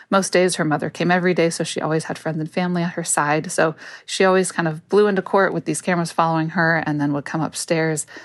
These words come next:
and take her seat in the courtroom. And she would always sit incredibly upright to a degree that, uh,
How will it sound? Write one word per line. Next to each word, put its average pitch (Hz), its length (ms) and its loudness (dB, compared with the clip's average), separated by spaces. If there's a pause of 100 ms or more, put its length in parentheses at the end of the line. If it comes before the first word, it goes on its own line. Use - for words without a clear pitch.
(220)
and 165 100 0
take 160 200 -4
her 165 100 -6
seat - 240 -2
in 165 120 -2
the 147 60 -2
courtroom. 151 540 -2
And 156 140 -4
she - 120 -2
would 160 200 0
always 165 320 0
sit - 320 0 (560)
incredibly 175 640 0
upright 156 480 0
to - 100 -2
a 233 60 2
degree 160 400 -2
that, - 320 -2
uh, - 60 0